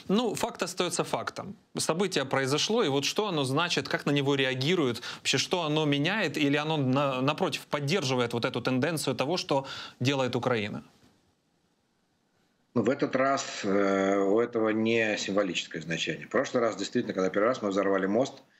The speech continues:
Speaker 2: седьмого октября, это было на день рождения Путина, на се-, семидесятилетие практически,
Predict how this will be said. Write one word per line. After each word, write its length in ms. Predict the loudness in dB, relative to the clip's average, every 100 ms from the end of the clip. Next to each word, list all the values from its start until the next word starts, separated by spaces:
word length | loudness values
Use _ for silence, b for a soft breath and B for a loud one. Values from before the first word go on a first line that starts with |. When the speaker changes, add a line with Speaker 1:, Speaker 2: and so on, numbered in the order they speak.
| B B B
Speaker 2:
седьмого 500 | -2 2 4 4 2
октября, 520 | 0 -4 -2 2 2
это 220 | 2 0 0
было 260 | 2 2
на 120 | 2
день 180 | 2 2
рождения 340 | 0 0 0 0
Путина, 480 | 0 0 2 2
на 120 | 2 0
се-, 160 | -2 -8 -8
семидесятилетие 880 | -2 0 2 -2 -2 0 2 0 0
практически, 680 | -2 -2 -4 -4 -4 -6